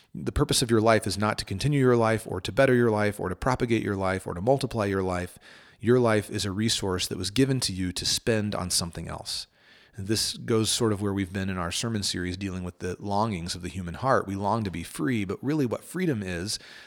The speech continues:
freedom is the opportunity to choose how we will spend our lives. What will we commit them to? Who will we serve?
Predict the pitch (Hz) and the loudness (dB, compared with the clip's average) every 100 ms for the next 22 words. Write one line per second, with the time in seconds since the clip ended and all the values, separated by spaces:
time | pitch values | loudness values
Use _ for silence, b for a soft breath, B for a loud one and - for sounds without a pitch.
0 | B - 156 156 131 113 104 101 98 165 | B -4 2 2 2 2 2 0 -2 -2
1 | 131 101 101 - 175 110 101 - - 131 | -2 -4 -4 -2 2 4 2 -2 0 2
2 | 107 101 - 95 87 82 92 98 - - | 2 0 -4 -4 -2 -2 -2 -4 -8 -10
3 | - 104 123 139 110 127 123 98 - 92 | -10 -2 0 0 2 4 4 0 -4 -8
4 | - 92 92 - - - 120 98 92 90 | -8 -8 -8 -8 -8 -6 -4 -2 -4 -2
5 | - 95 90 | -2 -4 -8